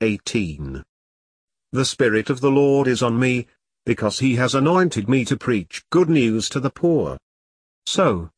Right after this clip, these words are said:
God considers those who do not have his word to be the poor. From this point of view,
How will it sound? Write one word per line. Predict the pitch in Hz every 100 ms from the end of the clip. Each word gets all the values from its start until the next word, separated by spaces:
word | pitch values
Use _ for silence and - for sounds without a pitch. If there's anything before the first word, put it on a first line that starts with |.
| - 104
God | 160 190 -
considers | 165 - 170 165 151
those | - 120 113 -
who | 110
do | 120 175
not | 180 165 -
have | 175
his | 117 95
word | 113 131 131 123
to | - 127
be | 127
the | 113 110
poor. | - 170 143 73 67 _ _ _ _ _ -
From | 160 160 165
this | 143 - -
point | 143 135 190
of | 156
view, | 151 147 147 160